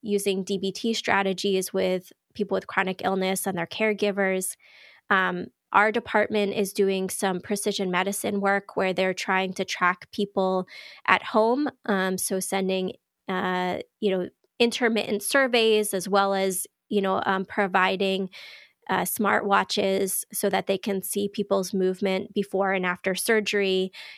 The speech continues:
you know, those kinds of things, so that we're kind of breaking down the walls and really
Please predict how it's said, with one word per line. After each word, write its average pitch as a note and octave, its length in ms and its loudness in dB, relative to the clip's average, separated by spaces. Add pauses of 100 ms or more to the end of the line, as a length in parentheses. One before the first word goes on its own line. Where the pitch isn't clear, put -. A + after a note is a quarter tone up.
(120)
you A#3 100 2
know, G#3 120 4
those A#3+ 280 2
kinds A3+ 280 0
of G#3 140 0
things, G3 280 0
so G3+ 140 0
that F#3+ 220 0
we're G3+ 100 0
kind G3 220 -2
of F#3 100 -6
breaking G3 440 0
down F#3 360 0
the F#3 100 0
walls F3+ 480 2
and F3+ 160 -2
really F#3 360 0